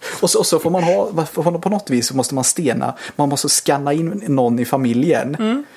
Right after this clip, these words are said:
Speaker 1: Precis, har du sett den här boxningsgrejen på Liseberg?
Speaker 2: Ja,
Speaker 1: När
Speaker 2: men
Speaker 1: man kan boxa någons ansikte så blir det så här förvrängt. Det är ju sån här
Speaker 2: Ja.
Speaker 1: boxningsmaskin
Speaker 2: Ja,
Speaker 1: på
Speaker 2: men det kan
Speaker 1: Liseberg.
Speaker 2: vara på Wii U till exempel, för det kan man ju scanna in med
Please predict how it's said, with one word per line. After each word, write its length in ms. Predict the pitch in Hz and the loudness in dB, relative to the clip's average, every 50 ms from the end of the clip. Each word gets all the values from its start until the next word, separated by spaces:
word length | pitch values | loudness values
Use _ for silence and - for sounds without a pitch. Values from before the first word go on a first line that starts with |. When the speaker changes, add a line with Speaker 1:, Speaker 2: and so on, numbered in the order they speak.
| - - - - _ - | -20 -20 -20 -20 _ -2
Speaker 1:
Precis, 240 | 165 151 139 - | 0 0 0 0
har 100 | - 151 | 0 0
du 60 | 151 147 | 2 2
sett 120 | 160 147 | 0 0
den 100 | - 165 | 0 0
här 60 | 143 | 0
boxningsgrejen 680 | 127 143 156 - - - - 127 117 - 131 131 131 123 | 2 0 0 0 -2 -4 -2 -2 0 0 0 0 0 0
på 60 | 135 | 0
Liseberg? 380 | 127 123 - 135 127 151 151 151 | 0 0 0 0 0 2 4 2
Speaker 2:
Ja, 60 | 139 | 4
Speaker 1:
När 100 | 254 262 | 4 4
Speaker 2:
men 100 | 254 254 | 4 4
Speaker 1:
man 100 | 151 147 | 2 2
kan 40 | 143 | 0
boxa 300 | 165 156 - - - 147 | -2 -4 -2 -2 0 0
någons 180 | 135 120 117 - | 0 0 0 0
ansikte 460 | 156 143 120 107 - 131 117 - 135 | 0 0 0 0 -2 -4 -2 -2 0
så 40 | 127 | 0
blir 100 | 127 117 | 0 0
det 40 | 117 | 0
så 60 | 127 | 0
här 60 | - | -2
förvrängt. 400 | - 123 123 143 139 120 113 - | 0 0 2 2 2 2 0 -2
Det 40 | - | -2
är 40 | 127 | -2
ju 60 | 117 | 0
sån 140 | 120 120 117 | 0 0 2
här 80 | 220 | 2
Speaker 2:
Ja. 80 | 220 220 | 2 2
Speaker 1:
boxningsmaskin 480 | 220 226 220 220 - - - - - 220 | 2 0 -2 -4 -8 -8 -6 -2 0 2
Speaker 2:
Ja, 60 | 233 | 2
Speaker 1:
på 40 | 247 | 2
Speaker 2:
men 80 | 262 | 2
det 60 | 269 | 2
kan 20 | 262 | 2
Speaker 1:
Liseberg. 140 | - 247 240 | 2 2 2
Speaker 2:
vara 100 | 240 226 | 2 2
på 160 | 233 240 220 | 2 0 0
Wii 320 | 214 220 208 196 190 190 | 0 0 0 0 0 0
U 200 | 185 180 180 180 | 0 0 0 -2
till 160 | 180 - - | -2 -4 -4
exempel, 380 | 190 185 - 185 180 180 - 185 | -2 0 0 0 0 -2 -4 -4
för 120 | 185 196 | -2 0
det 120 | 196 214 214 | 0 0 0
kan 120 | - 226 | 0 -2
man 160 | 220 220 214 | -2 0 0
ju 140 | 214 208 208 | 2 2 0
scanna 440 | 208 - - - 214 208 202 202 196 | 0 0 0 0 0 2 2 0 0
in 340 | 185 175 175 175 180 180 180 | 0 -2 -2 -4 -4 -2 -2
med 420 | 175 175 180 180 185 196 202 202 | 0 0 0 0 0 -2 -4 -6